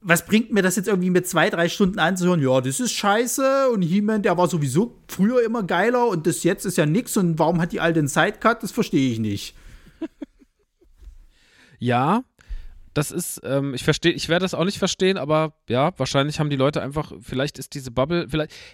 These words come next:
Speaker 2: ey, das Problem ist halt einfach, dass Leute, die eine positive Meinung haben, ja generell eh stiller sind, so,
Speaker 1: Mhm.
Speaker 2: ne? Und die Negativen sind ja eh auch lauter und vielleicht sind die laut, sind die auch dadurch, äh, klickbereiter,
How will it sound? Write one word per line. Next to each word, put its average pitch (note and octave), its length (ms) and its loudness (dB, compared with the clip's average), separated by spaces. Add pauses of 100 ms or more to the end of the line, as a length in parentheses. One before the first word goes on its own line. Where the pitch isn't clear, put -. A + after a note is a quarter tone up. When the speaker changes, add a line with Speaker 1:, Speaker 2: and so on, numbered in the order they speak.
Speaker 2:
ey, F3+ 120 2
das G#3 140 -2
Problem F#3+ 380 0
ist A#3+ 80 -6
halt G#3 100 2
einfach, F#3+ 200 -2
dass E3 180 -4
Leute, G3 260 0
die F3+ 240 -4
eine E3+ 100 -6
positive G3 460 -2
Meinung D3 300 0
haben, D3 80 0
ja D3+ 80 2
generell D#3+ 340 0
eh D#3+ 140 0
stiller D#3+ 340 0
sind, G2+ 480 -8
so, - 160 -14
Speaker 1:
Mhm. A#2+ 160 0
Speaker 2:
ne? C3+ 200 0
Und B2 140 -6
die B2+ 60 -6
Negativen D3 420 0
sind D3 140 0
ja C#3+ 140 0
eh C#3+ 180 0
auch C3 160 -2
lauter C3+ 380 2
und A2+ 80 -6
vielleicht C3 280 -2
sind D3 140 -2
die D3 60 -4
laut, C#3+ 320 0
sind D#3 180 -8
die D3+ 80 -4
auch C3+ 80 -8
dadurch, D3+ 440 -4
äh, - 100 -14 (240)
klickbereiter, B2+ 840 0